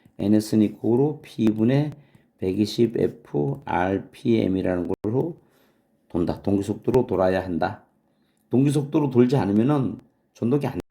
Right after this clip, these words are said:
돌아간다 그랬죠. 안 돌아갑니다. 무브아시 역류를 임의로 조절할 수 있다. 동기 조상기고 무슨 곡선입니까? V 곡선.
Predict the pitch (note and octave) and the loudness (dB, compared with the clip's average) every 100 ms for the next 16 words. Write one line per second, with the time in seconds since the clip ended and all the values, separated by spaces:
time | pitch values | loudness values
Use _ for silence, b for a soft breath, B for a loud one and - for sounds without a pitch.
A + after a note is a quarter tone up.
0 | F#2 B2+ C3+ A2+ F2 - E2 E2+ _ - | 0 2 2 0 -2 -4 -12 -12 _ -14
1 | - E2+ F2+ F2 D#2 C3+ D#3 b b b | -8 -6 -4 -4 -2 -4 -6 b b b
2 | b b b G#2+ B2 C3 C#3 C#3 C3+ A#2 | b b b 2 2 4 2 2 2 2
3 | A#2 A#2+ C3 B2 A#2+ A#2+ B2 A#2+ A#2+ G2 | 4 2 2 2 4 4 4 2 0 0
4 | A2 G#2 - G#2 - G2 F2+ - A2 A2+ | 2 2 0 -6 -4 -6 -4 -2 0 0
5 | A2+ G2+ G#2 G2+ G2+ G#2+ C#3+ D#3+ D#3+ B | -4 -4 0 0 0 0 0 0 -4 B
6 | B B B _ _ _ _ _ G#2+ A#2 | B B B _ _ _ _ _ -2 2
7 | A2+ A2+ A#2 A2+ A2+ C#3 C#3 - - G2 | 2 2 2 2 0 -2 -6 -6 -2 0
8 | G2 G2 F#2+ - - C#2+ | 2 0 -2 -2 -4 -2